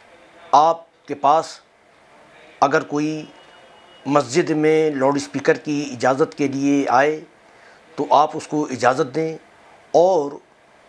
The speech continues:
बम्बई की तमाम पुलिस स्टेशनों को ये हिदायत जारी कर दें कि जिन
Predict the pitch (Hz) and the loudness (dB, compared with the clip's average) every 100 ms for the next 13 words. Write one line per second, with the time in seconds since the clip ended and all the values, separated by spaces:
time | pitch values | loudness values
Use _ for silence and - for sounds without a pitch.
0 | _ 135 147 160 180 170 165 147 156 185 | _ -2 0 0 -2 -4 -8 0 2 2
1 | 180 160 - - - 135 151 165 170 170 | -2 -6 -6 -8 -6 -2 0 0 0 -2
2 | 160 165 139 139 120 113 139 175 147 139 | 0 -4 -4 -2 -2 2 2 4 0 -2
3 | 135 123 113 151 147 - - - - - | -6 -8 -8 -12 -14 -20 -20 -20 -20 -2
4 | 165 156 123 226 226 | 0 0 0 0 0